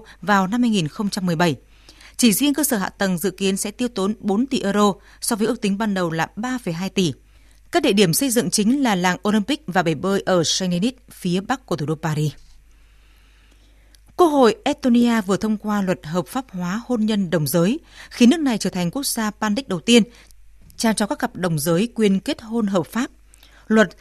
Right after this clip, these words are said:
sẽ có hiệu lực từ năm hai nghìn không trăm hai mươi tư. Theo một cuộc thăm dò của Trung tâm Nhân quyền, mặc dù người dân Estonia đã có xu hướng ủng hộ bình đẳng hôn nhân khi tỷ lệ ủng hộ tăng từ ba mươi tư phần trăm vào năm hai nghìn không trăm mười hai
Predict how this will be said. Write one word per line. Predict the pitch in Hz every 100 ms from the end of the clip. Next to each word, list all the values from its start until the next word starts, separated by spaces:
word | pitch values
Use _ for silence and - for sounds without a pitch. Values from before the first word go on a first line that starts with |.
| -
sẽ | 294
có | 311
hiệu | 302 196
lực | 185 -
từ | 185
năm | 202
hai | 226
nghìn | 202 165
không | 147 220 202
trăm | 190
hai | 190
mươi | 196 190
tư. | - - - _ - - -
Theo | 302
một | 247
cuộc | 220 -
thăm | 277 254
dò | 226 196
của | 180
Trung | 202 233
tâm | 233 226 220
Nhân | 240
quyền, | 214 202 160 - - - -
mặc | 254 214
dù | 226
người | 214 208
dân | 277 247 -
Estonia | 285 - 233 214 214 208
đã | 190
có | -
xu | 185 226
hướng | 196 185
ủng | 240 151
hộ | 165
bình | - 180 165
đẳng | 156
hôn | 135 196
nhân | 196 202 180 - - -
khi | 311
tỷ | 240
lệ | 180 185
ủng | 190 156
hộ | 175 160
tăng | - 220 220 -
từ | 190 165
ba | -
mươi | 202 214
tư | 208
phần | - 165
trăm | - 196 190
vào | 170
năm | 180
hai | 190
nghìn | 180 143
không | - 202
trăm | 190
mười | 175
hai | 156 196